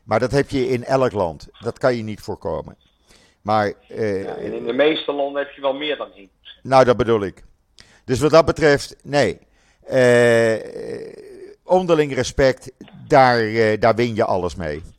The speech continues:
Speaker 1: En dat is hier gelukkig. Dat is hier
Speaker 2: Ja.
Speaker 1: gelukkig. Ronald, ik vond het een, eh, geweldig leuk gesprek. En we gaan dat vaker doen.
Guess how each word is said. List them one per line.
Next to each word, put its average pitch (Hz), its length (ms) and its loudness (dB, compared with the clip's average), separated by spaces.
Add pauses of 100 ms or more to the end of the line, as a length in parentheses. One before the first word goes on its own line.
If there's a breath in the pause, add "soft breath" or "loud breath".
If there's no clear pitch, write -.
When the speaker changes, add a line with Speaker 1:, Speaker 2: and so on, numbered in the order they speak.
(120)
Speaker 1:
En 135 100 -4
dat 143 140 2
is 160 160 -4
hier 147 160 -4
gelukkig. 110 500 -8 (1080)
Dat 113 180 -6
is 113 140 -10
hier 90 140 -12
Speaker 2:
Ja. - 60 -12
Speaker 1:
gelukkig. 82 360 -14 (1400 loud breath)
Ronald, 208 500 6
ik 175 80 0
vond 208 280 2
het 196 180 0
een, 175 240 -2
eh, 160 260 4 (420)
geweldig 175 580 4
leuk 139 220 4
gesprek. - 460 -2 (460)
En 156 120 -4
we 156 80 2
gaan 143 180 -2
dat 127 160 2
vaker 175 420 0
doen. 113 280 -8